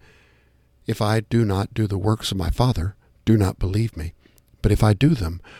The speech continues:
though you do not believe me, believe the works, so that you may know and understand that the Father is in me, and I in the Father."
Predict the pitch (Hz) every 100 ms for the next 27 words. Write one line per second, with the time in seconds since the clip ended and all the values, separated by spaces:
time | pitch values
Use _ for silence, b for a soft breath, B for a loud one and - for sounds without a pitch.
0 | B B - 117 131 127 131 131 131 104
1 | 104 110 123 85 82 b b - 120 120
2 | 120 101 92 101 - - - B B B
3 | B - 110 98 123 123 113 95 98 113
4 | 107 95 107 104 95 - 104 95 98 95
5 | - 110 110 98 90 101 92 104 98 85
6 | b b - 101 107 110 98 87 87 -
7 | 101 92 - 101 - 90